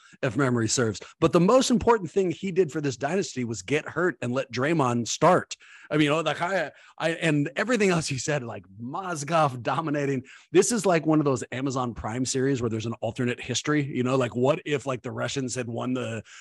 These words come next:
the race to space or something? Like, I don't, I don't know what final series you watched,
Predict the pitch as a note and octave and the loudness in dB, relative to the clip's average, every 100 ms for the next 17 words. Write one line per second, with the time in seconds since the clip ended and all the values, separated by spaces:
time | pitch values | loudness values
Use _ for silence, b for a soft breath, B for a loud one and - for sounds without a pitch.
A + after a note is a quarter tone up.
0 | B C#3+ C3 C3+ C#3 - - - C3+ D3 | B 0 2 4 2 0 -2 -2 -2 0
1 | F3 D#3 E3+ F#3+ C#3 C#3 G3+ E3 - F3 | 0 -2 0 0 0 2 0 0 -2 -4
2 | F3 E3 F3+ - D3+ F#3+ E3+ F3+ F3 C3+ | -4 -4 -4 -6 -6 -6 -4 -2 -2 -2
3 | D3+ C#3+ C#3 A#3 D4+ - | -6 -4 0 0 -2 -8